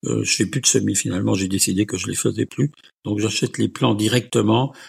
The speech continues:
et puis ça va plus vite, et, et au moins je sais que ces plants sont des plants sains et qui ont été bien traités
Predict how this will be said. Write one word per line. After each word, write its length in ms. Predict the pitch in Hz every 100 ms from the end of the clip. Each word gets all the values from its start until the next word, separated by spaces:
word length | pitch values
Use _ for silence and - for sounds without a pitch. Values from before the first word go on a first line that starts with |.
| -
et 120 | - 98
puis 220 | - 107
ça 200 | - 104
va 120 | 104
plus 200 | 101 98
vite, 320 | 92 110 110
et, 240 | 113 98 98
et 40 |
au 100 | 110
moins 220 | 101 117 113
je 120 | 101
sais 220 | - 110
que 160 | - 101
ces 220 | - 98
plants 260 | - 104
sont 220 | 104 - 92
des 120 | 92
plants 260 | - 92
sains 320 | 87 - 113 113 - - -
et 180 | - 98
qui 140 | 98 101
ont 80 |
été 200 | 98 -
bien 240 | 85 95 98
traités 400 | - 90 -